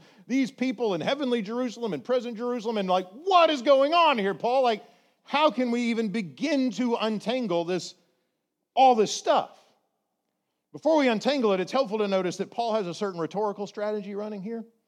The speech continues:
You'll remember he's dealing with a certain group of folks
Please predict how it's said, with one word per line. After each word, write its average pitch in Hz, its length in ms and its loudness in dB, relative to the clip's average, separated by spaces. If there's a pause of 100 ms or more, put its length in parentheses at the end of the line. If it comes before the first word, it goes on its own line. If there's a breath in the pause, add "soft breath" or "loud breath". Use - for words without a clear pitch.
(240)
You'll 196 140 0
remember 202 340 2
he's 165 180 -2
dealing 208 380 -2
with 202 260 -4 (240 soft breath)
a 147 60 -10
certain 196 280 -4
group 214 200 -2
of 220 100 -8
folks 147 480 -4